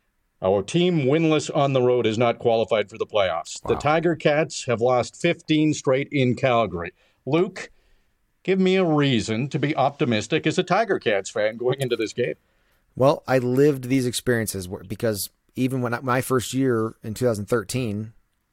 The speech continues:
Speaker 2: that was still a long time since they had won in Cal-, you know what I mean? Like, it was al-, there was already a story, it was a storyline for my entire career.
Speaker 1: <laughs>
Speaker 2: We had, we had plenty of games where it,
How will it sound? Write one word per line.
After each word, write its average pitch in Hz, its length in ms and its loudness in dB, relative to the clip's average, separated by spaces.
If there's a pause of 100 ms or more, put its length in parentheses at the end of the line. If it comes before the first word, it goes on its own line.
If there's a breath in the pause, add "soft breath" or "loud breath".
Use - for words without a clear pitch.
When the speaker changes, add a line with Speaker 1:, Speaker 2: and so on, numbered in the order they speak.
(100)
Speaker 2:
that 107 160 0
was 110 120 -4
still 127 460 0
a 110 60 -4
long 107 340 -2
time 98 360 -6
since 107 240 -6
they 104 100 -4
had 101 200 -6
won 107 140 -6
in 98 120 -8
Cal-, 98 240 -8
you 123 100 -6
know 120 60 0
what - 20 0
I 113 40 -2
mean? 117 140 -2
Like, 110 120 -4
it 113 40 -6
was 107 140 -4
al-, 131 180 2
there 127 100 -2
was 123 100 0
already 139 180 2
a 110 40 -2
story, 135 320 0
it - 80 -6
was 139 120 -2
a 131 40 -2 (120)
storyline 160 240 2
for 123 60 -10
my 123 100 -2
entire 117 320 0
career. 95 420 -6
Speaker 1:
<laughs> - 1400 -6
Speaker 2:
We 135 140 0
had, 143 200 0 (240)
we 151 100 2
had 143 160 2
plenty 165 320 2
of 127 80 -2
games 117 640 -2
where 127 280 2
it, - 220 -8